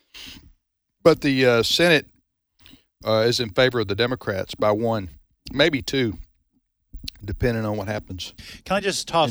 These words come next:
Speaker 1: in
Speaker 2: one
Speaker 1: Georgia.
Speaker 2: additional thing in about this early voting? I, I, I, again, this is all my opinion. I, i-, if people wa-, if states wanna have early voting, that's up to them,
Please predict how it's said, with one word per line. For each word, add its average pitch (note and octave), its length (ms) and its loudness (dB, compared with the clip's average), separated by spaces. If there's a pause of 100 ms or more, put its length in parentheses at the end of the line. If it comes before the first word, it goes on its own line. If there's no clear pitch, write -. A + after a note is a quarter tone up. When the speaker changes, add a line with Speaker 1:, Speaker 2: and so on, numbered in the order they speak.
Speaker 1:
in D3 100 2
Speaker 2:
one - 100 4
Speaker 1:
Georgia. D3 160 -2
Speaker 2:
additional C3 340 -4
thing B2+ 240 -2
in A#2+ 160 -2
about A2 220 -4
this G#2+ 200 -10
early A2 240 -8
voting? G2+ 420 -8 (520)
I, D3 80 4
I, D#3 420 2
I, D#3+ 140 4 (300)
again, C#3 280 2
this F3 180 0
is G3+ 80 -2
all E3+ 140 6
my C#3 160 6
opinion. G2 540 -4
I, C3 160 -4
i-, C#3+ 40 -4
if C#3 680 -4
people D#3 280 0
wa-, C#3 140 4
if C3 160 -4
states F#3+ 300 0
wanna E3 180 2
have C3+ 220 2
early B2+ 240 0
voting, A#2 420 0 (280)
that's C3 220 2
up A#2+ 120 0
to A#2+ 100 -8
them, A2 320 -4